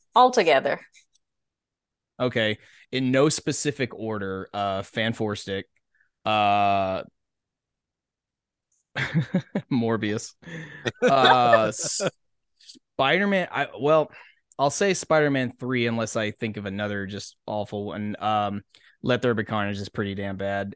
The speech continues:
Speaker 2: And then, uh, <laughs> I'm not gonna say the nineties Fantastic Four, and I'm not gonna say the seventies, uh,
Speaker 1: No.
Speaker 2: Doctor Strange, 'cause I feel like that's not fair, um, <laughs> because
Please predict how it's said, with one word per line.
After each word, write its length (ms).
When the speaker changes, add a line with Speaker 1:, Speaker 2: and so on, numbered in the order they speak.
Speaker 2:
And 580
then, 760
uh, 500
<laughs> 460
I'm 140
not 140
gonna 180
say 480
the 140
nineties 480
Fantastic 500
Four, 220
and 40
I'm 80
not 140
gonna 120
say 180
the 100
seventies, 720
uh, 80
Speaker 1:
No. 220
Speaker 2:
Doctor 240
Strange, 360
'cause 140
I 40
feel 180
like 160
that's 180
not 200
fair, 280
um, 600
<laughs> 80
because 460